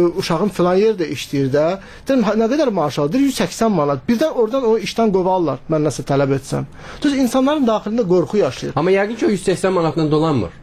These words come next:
Speaker 2: yəni.
Speaker 1: Təb-, təbii ki, yüz səksən manatla dolanmır. Geri əlavə nəsə iş deyir, nəsə bir dərs deyir hardasa. Məktəbdə, uşağı məktəbdə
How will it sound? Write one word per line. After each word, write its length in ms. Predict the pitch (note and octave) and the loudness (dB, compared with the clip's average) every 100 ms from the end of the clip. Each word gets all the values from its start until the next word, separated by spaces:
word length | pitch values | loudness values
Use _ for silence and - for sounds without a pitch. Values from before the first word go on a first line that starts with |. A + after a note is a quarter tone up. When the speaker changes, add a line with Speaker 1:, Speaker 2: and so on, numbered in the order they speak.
| G2+ | -2
Speaker 2:
yəni. 180 | G#2+ G#2 | 0 2
Speaker 1:
Təb-, 440 | A3+ G3 F#3+ G#3+ | 0 -2 -4 -2
təbii 360 | G3+ F#3 A3+ C4 | 0 0 0 0
ki, 60 | |
yüz 140 | F#3 E3+ | 0 -2
səksən 180 | C#3 F3 | 0 0
manatla 360 | F3+ F3+ E3+ | 2 0 0
dolanmır. 320 | F3 F3+ G#3+ | 0 2 0
Geri 180 | A3 G#3+ | 0 0
əlavə 360 | A3 F#3+ F#3+ G3+ | 0 0 2 2
nəsə 240 | G3+ F3+ - | 0 0 -2
iş 200 | - - | -4 -4
deyir, 360 | F3+ F3+ G3 F#3 | -2 2 2 4
nəsə 260 | G#3 F#3 F3+ | 2 0 2
bir 180 | F#3+ F3 - - - - | 2 0 -6 -20 -12 -2
dərs 300 | G#3 E3+ - | -2 -2 0
deyir 160 | G3+ | 0
hardasa. 460 | F3 F#3 E3+ D3+ G#3+ | 2 2 2 2 0
Məktəbdə, 680 | C4 C4+ C4 A3+ B3 A3 C4+ | 0 2 2 2 -2 0 0
uşağı 320 | G#3+ A3 B3 | 0 0 2
məktəbdə 460 | A#3+ E3+ F#3 E3 | 0 0 0 2